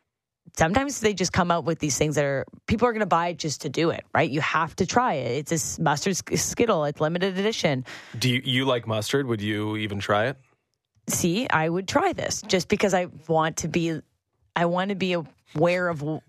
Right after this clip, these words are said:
Speaker 1: this weird
Speaker 2: <laughs> You wanna be aware?
Speaker 1: situ-, situation
Speaker 2: Yeah.
Speaker 1: and why we would do such a thing. I don't know. Like, ketchup ones, I think would actually be worse than mustard ones. I think I would prefer the mustard Skittle over the ketchup
Speaker 2: Oof,
Speaker 1: Skittle.
Speaker 2: I don't know.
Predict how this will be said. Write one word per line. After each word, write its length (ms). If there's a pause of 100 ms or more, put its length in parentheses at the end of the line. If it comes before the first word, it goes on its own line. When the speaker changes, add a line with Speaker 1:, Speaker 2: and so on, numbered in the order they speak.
(240)
Speaker 1:
this 340
weird 440
Speaker 2:
<laughs> 20
You 60
wanna 140
be 80
aware? 420
Speaker 1:
situ-, 260
situation 720
Speaker 2:
Yeah. 120
Speaker 1:
and 80
why 280
we 100
would 140
do 80
such 200
a 60
thing. 240
I 80
don't 120
know. 140 (480)
Like, 200
ketchup 380 (120)
ones, 420
I 80
think 200
would 100
actually 220
be 120
worse 300
than 220
mustard 340
ones. 340 (400)
I 60
think 260
I 80
would 140
prefer 300
the 80
mustard 520
Skittle 320
over 160
the 100
ketchup 300
Speaker 2:
Oof, 40
Speaker 1:
Skittle. 320 (140)
Speaker 2:
I 120
don't 140
know. 280